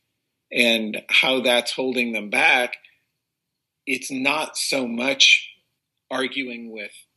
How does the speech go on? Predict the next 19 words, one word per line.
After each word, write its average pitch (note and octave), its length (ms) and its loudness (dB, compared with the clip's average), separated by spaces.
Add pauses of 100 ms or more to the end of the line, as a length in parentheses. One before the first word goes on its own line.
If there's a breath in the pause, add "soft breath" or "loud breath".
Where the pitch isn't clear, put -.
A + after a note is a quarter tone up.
(600)
their A#2 180 -4
conclusions. A2 920 -2
It's A2+ 260 2
really B2+ 560 2 (720 soft breath)
getting C#3+ 400 4
to A#2+ 100 2
the A2+ 140 -4
spot A#2+ 460 -2
where A#2 280 0
they A2+ 640 0 (1700)
can A#2 220 2
feel C#3 580 2
this A2+ 240 0
stuff - 520 -2
and G#2+ 280 -8
deal B2 340 4
with A2+ 220 -2
this G#2+ 220 0
stuff G#2 460 -4